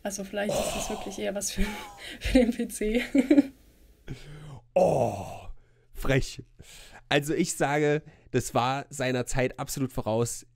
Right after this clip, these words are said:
Speaker 2: Der dritte Teil, ich meine, gut, das ist die H-D-Kollektion, die ich gerade im Chat's Play habe, aber der sieht heute noch so gut aus.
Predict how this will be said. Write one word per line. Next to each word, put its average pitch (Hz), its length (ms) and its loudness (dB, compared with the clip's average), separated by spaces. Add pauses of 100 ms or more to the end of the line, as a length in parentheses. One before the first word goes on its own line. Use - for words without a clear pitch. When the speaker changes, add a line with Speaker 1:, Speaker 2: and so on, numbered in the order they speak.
(140)
Speaker 2:
Der 117 140 4
dritte 147 340 -2
Teil, 131 420 0
ich - 160 -8
meine, 127 260 2
gut, 139 240 0
das 120 100 -2
ist - 160 -6
die 135 80 4
H-D-Kollektion, 131 800 2
die 127 60 -2
ich 120 100 -6
gerade 123 320 0
im 117 100 0
Chat's - 260 -2
Play 120 220 2
habe, 113 240 0
aber 117 160 -2
der 110 140 0
sieht - 340 0
heute 135 240 0
noch 117 160 -4
so 135 220 0
gut 120 260 -2
aus. 104 320 -4